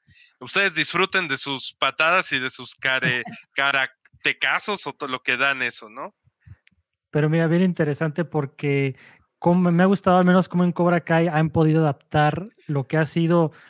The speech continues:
Speaker 2: pues, esa franquicia de fa-, de Karate Kid en los ochentas y ahora le está hablando en su lenguaje a la nueva generación sin pisotear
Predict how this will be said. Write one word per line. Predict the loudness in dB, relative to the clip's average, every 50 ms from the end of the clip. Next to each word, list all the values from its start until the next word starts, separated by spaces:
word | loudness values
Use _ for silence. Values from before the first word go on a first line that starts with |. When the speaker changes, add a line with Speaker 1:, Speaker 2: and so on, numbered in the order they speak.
| _ _ _
Speaker 2:
pues, | -6 -4 -2
esa | 0 2 2 2 2
franquicia | 2 2 0 0 -2 -2 0 2 2
de | 0 0
fa-, | -2 -4 -6 -8 -10 _
de | -4 -4 -2 -2 -2
Karate | -2 -2 -4 -2 -4 -8
Kid | -4 -2 -2 -2
en | -2 -2
los | -4 -6
ochentas | -8 -6 -4 -2 -2 -2 0 0 -2 -2 -2 -6 -14 -20 -20 -20 -20 _
y | _ 2
ahora | 4 4 4
le | 4 2 0
está | 2 2 2
hablando | 4 4 4 4 4 2
en | 0
su | 2 0 0
lenguaje | 0 0 0 0 -2 0 0 0
a | 0
la | 2 2
nueva | 2 0 0
generación | 0 0 0 0 0 -2 -4 -4 0 0 2 2 2 0 -2 -12 -20 -20 _
sin | _ -4 2 2 4 4 4
pisotear | 4 2 2 4 4 0 0 2 2 4 4 4 2 0 -4